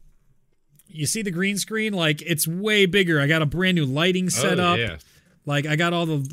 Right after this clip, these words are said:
Speaker 1: light boxes.
Speaker 2: You
Speaker 1: Oh,
Speaker 2: look like you, you look like you're in a much larger room. Like, there's
Speaker 1: I
Speaker 2: space to
Speaker 1: am.
Speaker 2: the left of you, to the right of you.
Speaker 1: I just knocked off my camera. Which one did, which thing came out? What did I do? What did you do, Reed? Oh, no, it went too far. Oh, they,
Speaker 2: You
Speaker 1: you
Speaker 2: ruined
Speaker 1: went
Speaker 2: the podcast.
Speaker 1: It's okay.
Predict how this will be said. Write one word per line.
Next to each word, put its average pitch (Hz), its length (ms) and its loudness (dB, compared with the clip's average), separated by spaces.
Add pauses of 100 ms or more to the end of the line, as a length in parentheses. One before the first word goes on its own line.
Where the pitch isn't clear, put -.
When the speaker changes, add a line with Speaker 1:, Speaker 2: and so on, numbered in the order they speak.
(100)
Speaker 1:
light 160 200 0
boxes. 175 340 -2
Speaker 2:
You - 80 0
Speaker 1:
Oh, 135 160 -2
Speaker 2:
look 127 80 -6
like 104 160 -4
you, 98 160 -8
you 143 120 0
look 190 120 -2
like 113 140 -2
you're 104 80 -2
in 90 60 -4
a 90 40 -6
much 104 280 -4
larger 90 300 -6
room. 85 220 -8
Like, 73 140 -12
there's 80 240 -10
Speaker 1:
I 143 40 -10
Speaker 2:
space 156 280 -4
to 127 60 -10
Speaker 1:
am. 76 40 -12
Speaker 2:
the 78 60 -14
left 104 220 -14
of 95 120 -6
you, 104 100 -2
to 101 100 -10
the 76 80 -12
right 90 200 -6
of 92 120 -8
you. 95 260 -8
Speaker 1:
I 131 60 -14
just 120 160 -16
knocked 127 200 -14
off 127 160 -16
my 120 80 -16
camera. 113 300 -16
Which 123 180 -16
one 117 140 -16
did, 107 120 -18 (160)
which 113 200 -20 (120)
thing 107 180 -20
came 101 240 -20
out? 101 220 -20 (140)
What 113 100 -20
did 107 140 -20
I 101 40 -20
do? 101 200 -20 (600)
What 240 140 -8
did 196 160 -2
you 180 80 -2
do, 156 180 -4
Reed? 147 360 -6 (340)
Oh, 185 200 -6
no, 160 420 -4
it 147 80 -6
went 165 220 -8
too 196 100 -10
far. 151 560 -10
Oh, 139 60 -10
they, 151 220 -10
Speaker 2:
You 156 140 -6
Speaker 1:
you 117 60 -4
Speaker 2:
ruined 120 240 -2
Speaker 1:
went 107 100 -10
Speaker 2:
the - 60 -20 (280)
podcast. 80 280 -20
Speaker 1:
It's - 140 -2
okay. 127 340 -6